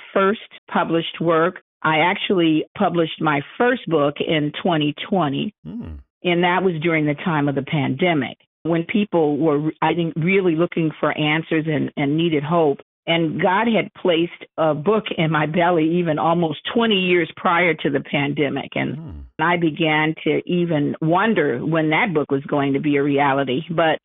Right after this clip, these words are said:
Speaker 1: I found out that timing is so critical with God. And so little did I know that he was waiting to release it at a time when people, you know, may have needed it the most.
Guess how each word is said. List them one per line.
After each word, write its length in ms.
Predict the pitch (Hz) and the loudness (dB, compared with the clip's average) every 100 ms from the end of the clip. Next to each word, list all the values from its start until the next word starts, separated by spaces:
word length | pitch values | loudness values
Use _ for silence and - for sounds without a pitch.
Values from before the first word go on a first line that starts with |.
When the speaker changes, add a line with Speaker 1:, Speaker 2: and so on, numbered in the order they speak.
| - | -4
Speaker 1:
I 220 | 151 147 - | -2 -2 0
found 260 | 175 175 165 | 0 2 2
out 180 | 196 160 | 2 0
that 100 | 135 - | -2 0
timing 380 | 202 196 160 | 0 2 2
is 80 | 156 - | -2 0
so 160 | 165 165 | -2 0
critical 440 | - 196 190 147 | 0 0 0 0
with 200 | 139 180 | 0 0
God. 300 | 147 147 147 | 2 2 0
And 120 | 147 - | -4 0
so 240 | 156 143 - - | 0 0 -4 -4
little 260 | 190 202 175 | 0 2 2
did 160 | 170 170 | 2 2
I 160 | 185 | 2
know 420 | 180 151 147 151 - | 2 2 2 2 -2
that 100 | 165 160 | -4 0
he 120 | 196 | 2
was 140 | 175 | 2
waiting 360 | 151 160 160 156 - | 2 2 2 -2 0
to 80 | |
release 420 | 160 151 175 240 240 | 0 2 2 0 0
it 180 | 143 139 - - | 0 0 -4 -2
at 140 | 180 | 0
a 80 | 160 - | 0 -2
time 240 | 202 185 170 | 0 2 2
when 140 | 160 | 0
people, 500 | - 196 165 151 160 - | -2 -2 0 0 0 -2
you 160 | 185 | -2
know, 140 | 165 156 | 0 0
may 160 | 160 | 2
have 120 | 147 | 0
needed 280 | 165 160 151 | 0 0 0
it 140 | 139 - | -2 -2
the 100 | 139 | -2
most. 360 | 143 170 107 | 2 2 -2